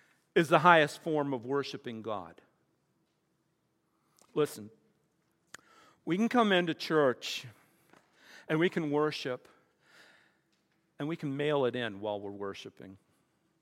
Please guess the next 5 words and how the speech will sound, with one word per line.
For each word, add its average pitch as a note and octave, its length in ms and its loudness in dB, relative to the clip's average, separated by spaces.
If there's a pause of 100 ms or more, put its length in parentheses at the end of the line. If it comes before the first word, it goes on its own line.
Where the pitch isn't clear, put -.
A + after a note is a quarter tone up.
(160)
right? C#3+ 260 -4 (2500)
I'm D#3+ 180 2
mouthing G3 500 6
the D#3 60 0
words. D#3 680 0